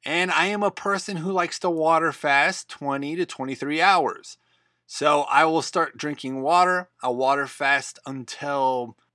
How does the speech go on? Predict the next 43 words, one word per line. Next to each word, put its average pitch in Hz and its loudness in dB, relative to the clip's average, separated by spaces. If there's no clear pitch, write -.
until, 135 -6
like, 127 -4
nine, 143 0
ten-ish, 170 -6
and 135 -6
then 139 -2
I'll 131 0
stop 147 2
eating 139 -6
food 127 -6
again 117 -6
about 107 -4
one, 220 6
and 143 -4
then 135 -2
I'll 123 0
water 147 2
fast 135 -8
till 120 -4
five, 180 4
and 139 -6
I'll 131 0
repeat 143 -6
this 139 -6
process 123 -4
every 117 -10
single 110 -10
day. 151 0
As 110 -10
you 127 -6
see, 226 0
I'm 131 -4
water 135 2
fasting 156 -6
and 196 -4
dry 208 4
fasting, 180 -4
but 156 -2
I'm 156 -2
incorporating 196 -4
dry 165 -2
fasting 160 -4
in 170 0